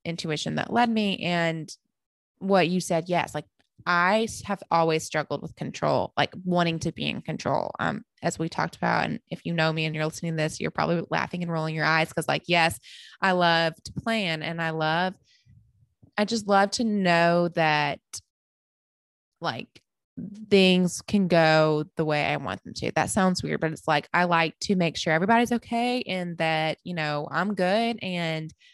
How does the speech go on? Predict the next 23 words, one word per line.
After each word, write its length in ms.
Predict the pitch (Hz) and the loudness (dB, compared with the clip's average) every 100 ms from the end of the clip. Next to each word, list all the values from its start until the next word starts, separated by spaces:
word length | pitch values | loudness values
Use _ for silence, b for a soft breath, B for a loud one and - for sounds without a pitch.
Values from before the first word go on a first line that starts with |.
| b _ _ - | b _ _ 2
it's 160 | 208 - | 2 4
easy 280 | 208 185 190 | 2 4 4
to 80 | |
play 220 | 185 165 147 | 4 4 2
it 120 | - | 0
safe 300 | - 117 - | -2 -2 -2
sometimes. 560 | - 139 170 160 156 | -4 -6 -2 -2 -2
And 80 | - | 0
I, 120 | 151 165 | -2 0
I 100 | - | -2
can, 140 | 180 175 - - | -2 -4 -6 -6
I 80 | 175 | -4
can 180 | 175 - | -4 0
easily 340 | 214 190 175 | 4 4 4
stay 260 | 165 - 156 | 2 2 2
in 80 | 156 | 2
that 240 | 143 - | -2 -2
bubble 480 | 151 - 139 - - | 0 2 2 0 -2
of 100 | - | -10
just 180 | - 156 | -8 -8
playing 240 | - 147 143 | -4 -2 -4
it 100 | - | -6
safe. 420 | - 135 110 - | -2 0 -2 -6